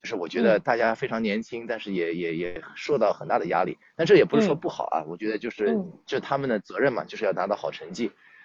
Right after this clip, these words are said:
Speaker 1: 对，
Speaker 2: 嗯。
Speaker 1: 然后，但是的确就是我觉得贾俄人加他个人的话，就是还是比较开朗，因为他嗯，从小在，应该是在青海长大的。
Speaker 2: 对，他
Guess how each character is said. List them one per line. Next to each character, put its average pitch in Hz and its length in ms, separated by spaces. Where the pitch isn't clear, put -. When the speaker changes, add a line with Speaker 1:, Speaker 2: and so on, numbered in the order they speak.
Speaker 1:
对， 95 160
Speaker 2:
嗯。 214 40
Speaker 1:
然 95 120
后， 117 320
但 156 120
是 143 80
的 127 160
确 156 240
就 131 100
是 113 220
我 92 160
觉 90 160
得 107 320
贾 78 180
俄 98 40
人 123 180
加 139 140
他 - 360
个 156 180
人 95 100
的 95 80
话， 98 280
就 104 160
是 92 360
还 113 100
是 - 140
比 113 100
较 113 80
开 143 220
朗， 92 180
因 131 80
为 143 60
他 170 260
嗯， 120 200
从 156 240
小 110 160
在， 123 340
应 117 160
该 156 80
是 151 100
在 147 60
青 202 220
海 101 240
长 95 160
大 113 160
的。 95 80
Speaker 2:
对， 196 320
他 196 80